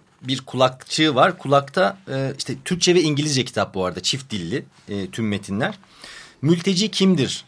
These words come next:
diyor. "Mülteciler ırkı, dini, tabiyeti, belli bir toplumsal gruba men-, mensubiyeti veya siyasi düşünceleri yüzünden zulme uğrayacaklarından korkan insanlardır.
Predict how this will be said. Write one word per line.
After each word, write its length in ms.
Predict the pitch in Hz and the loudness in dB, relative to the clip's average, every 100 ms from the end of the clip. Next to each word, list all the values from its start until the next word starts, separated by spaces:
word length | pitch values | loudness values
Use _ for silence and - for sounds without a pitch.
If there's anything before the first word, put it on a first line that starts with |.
| _ - | _ -12
diyor. 220 | 95 87 71 | -6 -6 -6
"Mülteciler 720 | 113 147 139 156 160 156 196 - | -4 -2 0 0 2 4 2 2
ırkı, 380 | 147 135 180 139 | -2 0 -2 0
dini, 280 | 147 135 165 | 0 0 2
tabiyeti, 540 | 143 131 127 135 156 | 2 2 0 -6 -2
belli 300 | 139 135 156 | 0 0 -2
bir 100 | 147 | -4
toplumsal 640 | 139 135 131 127 - 147 143 | -4 -6 -4 -2 2 2 2
gruba 260 | 131 120 | 0 0
men-, 260 | 113 113 117 | 2 0 -2
mensubiyeti 800 | 110 117 117 - 120 120 123 190 | -4 -2 -2 -4 -4 -2 -4 -2
veya 240 | 180 156 139 | 2 4 2
siyasi 520 | - 131 131 135 180 | 2 2 2 0 -6
düşünceleri 460 | 135 139 131 135 | -4 -2 0 -2
yüzünden 480 | 147 127 123 127 156 | -2 -4 -2 0 0
zulme 460 | 139 107 131 139 175 | -2 -2 0 0 0
uğrayacaklarından 1000 | 160 135 131 120 123 131 127 131 135 135 | 0 0 0 2 0 0 -2 0 0 0
korkan 340 | 120 117 151 | -4 -2 -4
insanlardır. 760 | 120 113 107 101 90 - - | -4 -2 -2 -2 -4 -8 -12